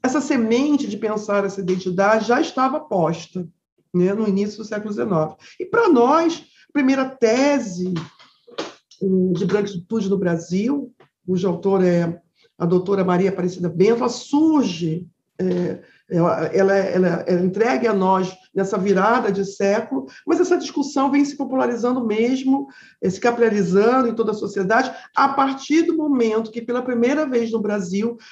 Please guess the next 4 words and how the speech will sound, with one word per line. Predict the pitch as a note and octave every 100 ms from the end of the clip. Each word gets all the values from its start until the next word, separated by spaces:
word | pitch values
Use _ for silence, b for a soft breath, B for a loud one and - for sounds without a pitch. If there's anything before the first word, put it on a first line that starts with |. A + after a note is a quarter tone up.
| B
nós | A#3
temos | A3+ A#3+ A#3
alguma | A3+ A3 F4 A4 -
política | D#4+ C4+ B3 C#4+ E4 E4+ - A3 - E3 D#3